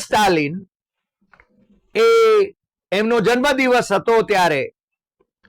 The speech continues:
વિપક્ષના બધા જ નેતાઓ ત્યાં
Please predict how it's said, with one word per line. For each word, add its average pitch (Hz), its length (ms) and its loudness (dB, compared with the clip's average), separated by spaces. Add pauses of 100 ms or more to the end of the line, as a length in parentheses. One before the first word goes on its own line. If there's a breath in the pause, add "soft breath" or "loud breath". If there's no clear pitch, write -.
(400)
વિપક્ષના 214 600 -2
બધા 262 260 0
જ - 60 -2
નેતાઓ 226 600 2
ત્યાં 180 340 -2